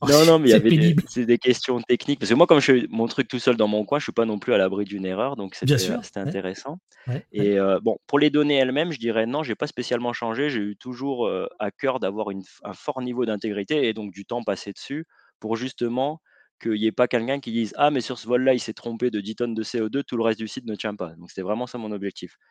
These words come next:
Speaker 1: Ouais,
Speaker 2: Sur les
Speaker 1: ouais.
Speaker 2: tweets en tant que tels, c'est vrai que j'étais un peu plus piquant, euh,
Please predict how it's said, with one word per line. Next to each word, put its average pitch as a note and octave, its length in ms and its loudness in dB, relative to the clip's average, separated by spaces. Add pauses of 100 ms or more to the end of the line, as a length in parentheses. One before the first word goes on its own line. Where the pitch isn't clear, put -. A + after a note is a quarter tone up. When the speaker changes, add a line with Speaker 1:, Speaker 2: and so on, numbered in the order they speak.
(120)
Speaker 1:
Ouais, B2 160 -4
Speaker 2:
Sur B2 200 -6
les B2+ 120 2
Speaker 1:
ouais. C3+ 40 -10
Speaker 2:
tweets - 220 -8
en A#2 100 0
tant A#2+ 180 -4
que A2+ 100 -14
tels, C3+ 260 0
c'est A2+ 160 -2
vrai B2+ 160 0
que A#2 40 -8
j'étais G#2 220 -6
un A2 100 -2
peu A#2+ 120 -4
plus C#3+ 240 -10
piquant, A#2+ 640 -2
euh, E2+ 140 -2